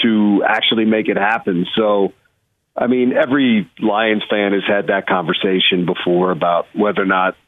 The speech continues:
they'd be able to enjoy that moment where the Lions had that type of success. And the next conversation would be, couldn't they not just get there, but can they win it? But,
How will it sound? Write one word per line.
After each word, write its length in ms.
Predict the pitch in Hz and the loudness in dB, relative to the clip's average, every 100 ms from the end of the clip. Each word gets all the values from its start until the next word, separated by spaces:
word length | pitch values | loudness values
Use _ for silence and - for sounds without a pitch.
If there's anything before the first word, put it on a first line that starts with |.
| - | -4
they'd 280 | 101 95 82 | -2 -2 -2
be 160 | 98 | 0
able 200 | 98 98 92 104 | 0 0 -2 -2
to 260 | 95 90 - - - - - | 0 -2 -6 -16 -16 -18 -6
enjoy 420 | 139 117 113 110 | -4 0 0 2
that 200 | 107 110 | 2 0
moment 440 | 104 104 107 110 - - | 0 0 0 -2 -6 -6
where 140 | 117 | -2
the 80 | 107 | 0
Lions 400 | 107 101 104 98 | 0 0 0 0
had 160 | 107 101 | -2 0
that 160 | 101 | -2
type 200 | 107 101 | 0 -2
of 60 | 101 - | -2 -4
success. 420 | - 107 95 104 - | -2 0 0 0 -2
And 260 | 104 107 | 0 2
the 100 | 107 | 2
next 260 | 107 107 - | 0 -2 -4
conversation 480 | 110 110 110 101 110 | -2 0 -2 0 0
would 120 | - | 0
be, 140 | 110 | -2
couldn't 240 | - 107 104 | -2 -2 0
they 100 | 101 | 0
not 220 | 104 104 | 0 -2
just 160 | 104 | -4
get 160 | 113 110 | -2 -2
there, 100 | 113 | -2
but 140 | 98 | -2
can 100 | 117 | -4
they 120 | 107 104 | -2 0
win 240 | 110 120 | 0 -2
it? 100 | 117 - | -4 -4
But, 220 | 104 92 | -2 -2